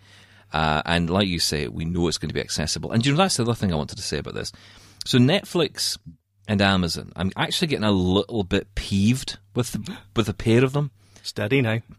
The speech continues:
Speaker 1: Well, I
Speaker 2: Watch that
Speaker 1: am.
Speaker 2: language.
Speaker 1: Well, look, I, I'm sorry. It, it calls for this language. That's how, that's how annoyed I am. I'm peeved. Um, because I, I spend more time looking for audio described content. I don't know what they've done to the app.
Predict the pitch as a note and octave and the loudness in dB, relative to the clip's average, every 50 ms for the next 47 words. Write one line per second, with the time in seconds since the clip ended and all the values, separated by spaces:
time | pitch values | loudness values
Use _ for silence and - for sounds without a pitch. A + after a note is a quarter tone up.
0 | _ _ _ A#2+ B2+ C3 C3 C3 C#3 C#3+ C#3 A#2+ - B2+ B2 A2 A2+ A#2 A2+ - | _ _ _ 0 2 2 2 2 2 2 4 4 4 2 2 0 -2 -4 -6 -6
1 | - - - _ _ _ _ A#2+ A2+ A2+ A2+ A2+ A2+ A2+ A2+ A2+ G#2+ G2 E2 F2 | -14 -16 -16 _ _ _ _ 2 4 6 6 6 6 6 4 4 4 2 2 -2
2 | F2 - F#2+ G#2 A2+ A2+ G#2 - C3+ A#2+ G2+ F2+ F2 E2+ - - G#2 G#2 - B2+ | -4 -2 -2 -2 0 -2 0 2 2 4 4 4 2 0 -2 -4 -4 -2 2 4
3 | A#2+ B2 B2 - C3+ G#2+ F#2+ E2+ - F2 E2 D#2 D#2 D2+ E2+ - G#2+ - - - | 4 4 4 0 0 0 0 0 0 -2 -2 -2 -2 -4 -4 -4 -4 -4 0 0
4 | G2 F#2 E2+ - G#2 A2 - G#2+ G2 G2 F#2+ F#2 F#2+ F#2 F2+ F2 E2+ F2+ F2+ G2 | 0 0 0 -2 -4 -2 0 2 4 4 4 4 4 4 2 2 0 0 0 0
5 | G2 F2 D#2+ E2+ F#2 F2+ - A#2 A#2+ A#2+ A#2 G2+ E2+ - - - - - - - | 0 -2 -2 -2 -2 -2 2 2 4 4 4 2 0 -4 -12 -20 -20 -20 -20 -20
6 | - - - - - F#2+ G2 G#2 G2+ G2+ G2 F#2 F2+ - _ _ _ _ _ _ | -20 -20 -20 -8 -2 2 4 4 6 4 4 2 0 -2 _ _ _ _ _ _
7 | _ _ _ _ _ _ - - - - C#3+ - F3+ D#3 - - - - - - | _ _ _ _ _ _ -20 -12 -6 -6 2 2 4 4 4 0 -4 -12 -20 -20
8 | - - - - _ - D3 - D3 C#3+ C3+ - - - - - F3+ G3+ A#3 A#3 | -20 -20 -20 -8 _ -4 -2 -2 -2 -2 -2 0 -2 -2 0 2 4 4 6 4
9 | F#3+ C#3+ C3 B2+ C#3 F3+ G#3+ G#3+ - - D3+ D3+ D3 A#2 D2+ - A#1 - - _ | 4 4 4 6 6 6 6 4 2 -4 -4 -2 -2 -2 -4 -6 -10 -14 -16 _
10 | _ _ _ _ _ _ _ _ _ - F2+ F#2+ G#2+ B2+ D#3 D#3+ - - A#2+ F#2 | _ _ _ _ _ _ _ _ _ -2 4 6 6 6 6 4 2 0 0 0
11 | D#2 - - - _ - - - - G2+ F#2 F#2+ F#2+ F2+ F2+ E2 - - F#2 F2+ | 0 -4 -8 -14 _ -8 -4 0 2 2 4 4 2 2 2 -2 -2 0 0 0
12 | E2 D#2+ - - - G2 F2 E2 D#2 - - - - - - _ _ _ _ _ | 0 0 -2 -6 -2 0 0 0 0 -2 -8 -8 -12 -14 -20 _ _ _ _ _
13 | _ _ _ _ _ _ _ _ _ - G#2 A#2 G#2+ F2 D#2+ D#2+ A2 E3+ G#3 F#3+ | _ _ _ _ _ _ _ _ _ -4 0 0 2 0 2 2 2 2 2 2
14 | F3 B2+ B2 A2+ G#2+ G2+ - F#2+ E2+ D2+ D2 D#2 D#2+ - - _ | 0 4 6 4 4 4 2 -2 -2 -2 -2 -4 -6 -8 -10 _